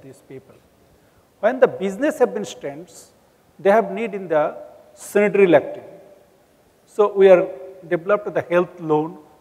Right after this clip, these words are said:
for sanitary latrine. Uh, this is not the business interest, it is an interest, is an concessional rate. Second thing is that there is another social need of this poor family, send their children from government school to the English school,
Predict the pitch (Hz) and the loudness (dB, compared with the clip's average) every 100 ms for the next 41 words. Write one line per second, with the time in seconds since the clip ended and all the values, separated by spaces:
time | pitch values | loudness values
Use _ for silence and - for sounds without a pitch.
0 | _ _ 160 156 175 147 139 135 120 - | _ _ -2 -2 -4 -8 -8 -14 -16 -20
1 | _ _ _ _ _ _ _ _ - 196 | _ _ _ _ _ _ _ _ -4 -2
2 | 196 214 165 170 180 185 180 151 156 147 | -2 -4 -10 -6 -6 -6 -6 -6 -6 -6
3 | 165 165 151 165 165 247 - 175 156 151 | -6 -6 -10 -12 -10 -10 -12 -18 -10 -8
4 | 147 135 139 147 143 147 151 220 - _ | -8 -10 -12 -12 -12 -16 -14 -14 -16 _
5 | _ - 170 160 170 - 139 123 117 - | _ 0 0 0 -4 -4 -16 -18 -20 -20
6 | _ _ _ _ _ _ _ _ _ - | _ _ _ _ _ _ _ _ _ -4
7 | 196 285 277 247 233 208 185 226 190 214 | -4 -4 -8 -10 -14 -12 -4 -6 -4 -8
8 | 220 226 190 214 226 233 240 220 - 226 | -6 -8 -6 -2 2 0 0 -6 -4 -6
9 | 202 208 208 196 - 190 - 202 208 - | -6 -12 -4 -4 -4 -12 -12 -12 -10 -6
10 | 175 196 170 147 180 _ _ _ _ _ | -6 -6 -8 -12 -14 _ _ _ _ _
11 | - 202 226 226 190 214 - 208 196 202 | -6 -2 -2 -2 -2 -2 -4 -16 -12 -10
12 | 202 - 196 185 143 139 143 185 175 180 | -12 -12 -12 -8 -2 -2 -2 -8 -8 -14
13 | - 196 185 180 175 202 220 - - - | -12 -10 -8 -8 -6 -4 -6 -10 -20 -20
14 | - 170 170 165 - 131 - - | -12 -8 -2 -2 -2 -20 -20 -20